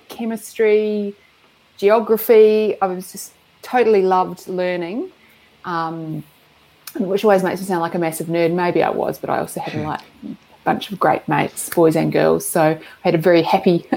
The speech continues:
Speaker 1: <laughs> happy, happy school life, headed off to university and was doing psychology in my first year at Canterbury University in Christchurch. And there really was a <laughs> moment when I went, "Oh my God."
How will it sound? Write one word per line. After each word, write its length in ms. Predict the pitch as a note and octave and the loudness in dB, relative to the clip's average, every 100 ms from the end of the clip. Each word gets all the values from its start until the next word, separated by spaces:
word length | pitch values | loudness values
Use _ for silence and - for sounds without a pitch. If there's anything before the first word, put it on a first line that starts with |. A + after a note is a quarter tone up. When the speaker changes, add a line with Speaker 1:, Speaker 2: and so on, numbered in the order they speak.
| A3+ | -4
Speaker 1:
<laughs> 220 | - - | -6 -4
happy, 300 | C#4+ C#4 F#3+ - - | 2 2 2 -2 -4
happy 240 | - B3+ | 0 2
school 360 | G#3 - A#3 A3+ | 2 4 4 6
life, 240 | G#3 F#3+ F#3+ | 6 6 4
headed 240 | A#3 G#3+ | 4 4
off 120 | G3+ | 2
to 100 | - | 0
university 800 | G#3 F3+ F#3 F3+ - F3 D#3+ E3 - - - G3 | -2 0 0 0 0 2 2 0 -8 -20 -14 -4
and 120 | F#3 | -2
was 140 | F3+ | 2
doing 220 | G3+ F#3 | 0 0
psychology 840 | - F3+ E3+ - F#3+ F#3 F3+ D#3+ - | -2 -4 -2 -2 0 0 -2 -4 -4
in 120 | E3 | -8
my 120 | D#3+ | -10
first 440 | D#3 F3 D#3+ - F3+ | -8 -6 -6 -6 -2
year 240 | D#3+ D#3+ | -2 -2
at 160 | - - | -8 -10
Canterbury 440 | - A3 G3 F3+ D#3+ | -4 -4 -2 -4 -2
University 520 | E3 E3 E3 - F3 | -2 0 -2 -2 -6
in 100 | E3 | -6
Christchurch. 840 | - E3 - - E3+ - - - - _ - _ G#3 | -4 -6 -6 -6 -4 -4 -10 -18 -18 _ -20 _ 2
And 120 | G3+ | 6
there 100 | A3 | 6
really 200 | A#3 A3 | 6 6
was 180 | G3+ G#3 | 4 4
a 40 | |
<laughs> 120 | G3+ - | 4 4
moment 260 | G3+ G3 | 2 0
when 120 | F#3 | -2
I 80 | F3 | -2
went, 140 | F3 - | -4 -6
"Oh 140 | G3+ F#3 | -10 -10
my 180 | F#3+ | -10
God." 380 | G3 G#3+ G#3+ G#3 | -8 -6 -6 -8